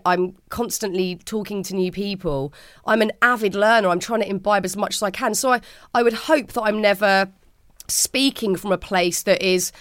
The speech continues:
um, completely naive or deluded, because I'm, I, I'm, I've got a good perspective now of lots of different things from dedicating my life to learning. So I'm, you know, I'm doing all I can as a working mum and,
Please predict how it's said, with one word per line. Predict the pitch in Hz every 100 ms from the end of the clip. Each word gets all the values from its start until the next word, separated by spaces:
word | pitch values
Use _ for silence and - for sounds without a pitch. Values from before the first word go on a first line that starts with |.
| - - -
um, | 185 185 180 185
completely | - 202 - 226 214 214
naive | 208 208 202 196 190 196
or | 175
deluded, | 190 208 233 208 156 123
because | - 190 220
I'm, | 220 202 196 - _ _ _ -
I, | 202 -
I'm, | 202 196 190 -
I've | 202 -
got | 240 -
a | 196
good | - 233 -
perspective | 196 - 220 - 196 180
now | 170 165 165
of | 170 - - - -
lots | 294 294
of | 196
different | 180 175
things | 143 151 160 151
from | 202 196 190 _
dedicating | 226 220 214 220 196 196 196 196 190 - _
my | 190 196
life | 202 202
to | - 208
learning. | 240 262 160 143
So | - 240
I'm, | 233 202 - _ -
you |
know, | 233
I'm | 208
doing | 196 302 277
all | - 254 226 -
I | 247 233
can | 220 240 180 151 165
as | 165 175
a | 180 165 -
working | 165 170 170 175
mum | 175 151 147 156 -
and, | 165 160 156 -